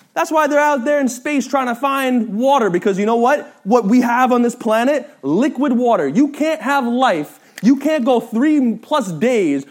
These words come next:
without having liquid, pure H two O in your body.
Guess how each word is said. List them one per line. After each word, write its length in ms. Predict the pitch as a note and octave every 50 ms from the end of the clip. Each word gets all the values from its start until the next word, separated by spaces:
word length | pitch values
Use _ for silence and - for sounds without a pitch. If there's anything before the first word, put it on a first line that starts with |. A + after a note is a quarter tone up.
| - -
without 260 | E3+ F3 G3+ G3+ F#3+
having 340 | G3+ G3+ G3 F3+ E3+ D#3 D3
liquid, 460 | D3+ F#3+ A#3+ A#3+ - C4+ C4+ A3 -
pure 380 | - - A3+ A3+ A3+ A3+ A3+ -
H 280 | F#3 A3 A#3+ - - -
two 220 | - A#3+ G#3+ G#3
O 200 | G#3 G#3 G3+ G3+
in 280 | G3+ - G3+ A3 A3 G3
your 140 | G3 G3
body. 380 | F3 E3+ E3+ D#3+ D3 B2+ A2 A2